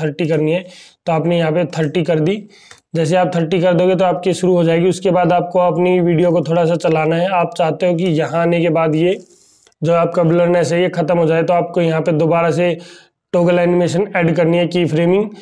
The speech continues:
तो उसके बाद आपको यहाँ से आपकी ब्लरनेस को ज़ीरो कर देना है। तो जब आप इस वीडियो को चलाओगे और आप चाहते हो कि फिर दोबारा से आपकी वीडियो ये ब्लर हो जाए,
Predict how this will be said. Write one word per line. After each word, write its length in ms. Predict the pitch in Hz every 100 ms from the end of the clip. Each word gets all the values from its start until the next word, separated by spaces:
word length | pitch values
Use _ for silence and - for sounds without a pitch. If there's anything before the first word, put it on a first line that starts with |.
| - - -
तो 80 | 175
उसके 260 | 170 196
बाद 220 | 185 180 175
आपको 240 | 175 190
यहाँ 180 | 175 165
से 80 | 175
आपकी 260 | 165 -
ब्लरनेस 520 | 165 170 170 170 165 165
को 260 | 180 180 165
ज़ीरो 300 | 156 170 170
कर 140 | 170
देना 280 | 151 156 156
है। 100 | 185 - - _ _ _ _ _ -
तो 80 | 165
जब 200 | 147 190
आप 240 | 190 185 196
इस 180 | 175 185
वीडियो 220 | 170 185
को 100 | 190
चलाओगे 400 | 180 165 160 175
और 240 | 175 180
आप 200 | 175 175 180
चाहते 300 | 165 156 185
हो 100 | 180
कि 120 | 190
फिर 180 | 156 196
दोबारा 360 | 175 175 175
से 100 | 160
आपकी 260 | 165 156 175
वीडियो 240 | 165 160
ये 140 | 175 190
ब्लर 260 | 165 180 165
हो 140 | 151
जाए, 220 | 139 127